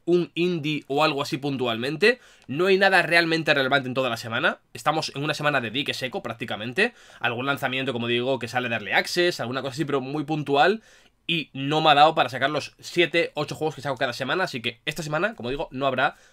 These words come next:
bloque de lanzamientos. Y ya está. No me enrollo más, que si no, no termino nunca. Vamos directamente a hablar de ilusiones. Y uno de ellos es esto de aquí.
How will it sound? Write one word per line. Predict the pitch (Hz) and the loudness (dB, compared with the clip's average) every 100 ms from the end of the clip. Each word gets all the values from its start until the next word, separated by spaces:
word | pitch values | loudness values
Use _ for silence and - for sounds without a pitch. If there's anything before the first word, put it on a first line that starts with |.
| - | -12
bloque | 120 139 156 156 | -6 0 0 2
de | 139 | 0
lanzamientos. | 113 117 107 - - | 0 -8 -10 -12 -2
Y | 226 | 4
ya | |
está. | 262 214 - _ _ _ _ - | 4 4 2 _ _ _ _ -2
No | 143 | 0
me | |
enrollo | 156 147 135 | 4 2 4
más, | 190 208 | 2 0
que | 127 | -6
si | - | -6
no, | 120 165 - | -2 -2 -2
no | 120 120 | -10 -6
termino | 127 120 | -2 2
nunca. | 160 202 240 - _ _ | 2 4 4 2 _ _
Vamos | 139 160 151 | -4 0 0
directamente | 151 143 160 160 170 | 0 0 0 2 4
a | |
hablar | 139 185 226 - | 6 6 6 -2
de | - 131 214 - | -8 0 0 0
ilusiones. | - 202 175 165 214 233 135 107 - | -2 0 2 0 4 2 2 -4 -6
Y | 147 | -2
uno | 160 | 0
de | 151 | 0
ellos | 151 170 - | 0 -2 -2
es | 123 147 - _ _ _ - | -4 -4 -6 _ _ _ -2
esto | 185 139 | 0 0
de | 90 | -4
aquí. | 90 - | -6 -10